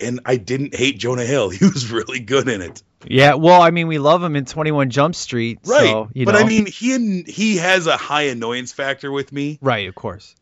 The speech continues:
Speaker 1: Um, and he was, he was great in that. He and DiCaprio, those two, just an unlikely pair,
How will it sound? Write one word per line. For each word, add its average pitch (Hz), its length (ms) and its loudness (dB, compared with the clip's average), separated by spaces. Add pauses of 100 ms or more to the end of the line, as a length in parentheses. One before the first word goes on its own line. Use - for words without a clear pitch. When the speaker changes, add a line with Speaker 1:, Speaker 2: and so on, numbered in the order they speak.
(140)
Speaker 1:
Um, 127 480 -2 (420)
and 123 380 -8
he 147 240 -8
was, 170 320 0
he - 180 -14
was 170 260 -6 (160)
great 104 520 -4
in 110 120 -10
that. 95 160 -6
He 123 140 -6
and 165 100 -4
DiCaprio, 135 640 0
those 127 220 -2
two, 107 440 -6 (800)
just 170 220 -2
an 143 160 -2
unlikely 135 580 2
pair, 104 580 -2